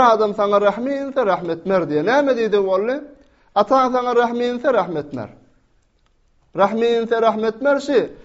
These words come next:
sen gelýän meselen bir hata ýola gitjek bolsaň, erti bilen namazyny geçirjek bolsaň, ýatjak bolsaň, ata saňa rahmetme, wurýar şo tada. Fewýe saňa. Näme diýip şo rahmin ýe saňa?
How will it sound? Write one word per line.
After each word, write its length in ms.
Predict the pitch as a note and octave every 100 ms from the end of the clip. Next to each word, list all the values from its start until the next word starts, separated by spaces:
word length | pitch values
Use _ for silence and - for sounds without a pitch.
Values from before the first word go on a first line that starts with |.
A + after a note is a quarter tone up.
| - - -
sen 200 | B3 B3+
gelýän 380 | A#3+ A#3+ A#3+ A#3
meselen 460 | A#3 A#3 A#3+ A#3
bir 60 | A#3+
hata 460 | A#3 A3 A3+ C#4 B3+
ýola 280 | A#3+ A#3 A3
gitjek 280 | G#3+ A3+ A3+ A3+
bolsaň, 420 | A3 A3 B3+ C#4+ D4 - - _ -
erti 280 | G#3+ A3 A#3+ A#3
bilen 200 | A#3 A3+
namazyny 480 | A3+ A3+ A3 A3 A3
geçirjek 440 | G#3+ A3 G#3 A3 A3 A3
bolsaň, 240 | G#3+ A3 G#3+
ýatjak 360 | A3 A3 A3 A3
bolsaň, 380 | G#3 G#3 C4 C#4+ C#4+ - - -
ata 260 | A3+ A3+ A3+ G#3
saňa 180 | G3+ G3
rahmetme, 460 | F3 F#3 F#3 F3+ D3+ D#3
wurýar 260 | F3+ F3
şo 120 | D#3 B2
tada. 260 | B2 A2 F#2+ - _ _ _ _
Fewýe 440 | G3 G#3 G3+ G3 F3
saňa. 240 | C#3 A#2+ A2 - _ _ _ E3+
Näme 300 | G#3 B3 B3+
diýip 160 | C4 C4+
şo 80 | C#4 A3+
rahmin 540 | G3+ G#3+ C4 A#3+ G#3 E3+
ýe 100 | D#3+
saňa? 280 | D3+ C#3 A#2